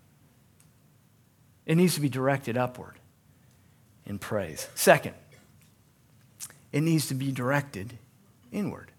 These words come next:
I mean, eh, otherwise, w-, w-, we can't, we fail to understand. How does David do this? How does David direct these emotions, these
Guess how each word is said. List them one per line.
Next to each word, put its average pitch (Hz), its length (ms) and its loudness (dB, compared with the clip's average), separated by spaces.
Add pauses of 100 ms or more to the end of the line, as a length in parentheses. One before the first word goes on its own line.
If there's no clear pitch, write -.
(400)
I 185 80 2
mean, 180 220 4 (500)
eh, - 280 -4 (840)
otherwise, 165 440 6 (340)
w-, - 200 -6
w-, 190 180 -4
we 185 80 4
can't, 233 440 4
we 185 120 4
fail 226 340 8
to 190 60 10
understand. 185 520 4
How 269 300 10
does 214 220 12
David 190 400 10
do 214 160 4
this? 160 160 4
How 226 220 2
does 202 180 2
David 185 320 4
direct 170 520 -2 (1900)
these 226 280 8
emotions, 196 580 6
these 180 160 4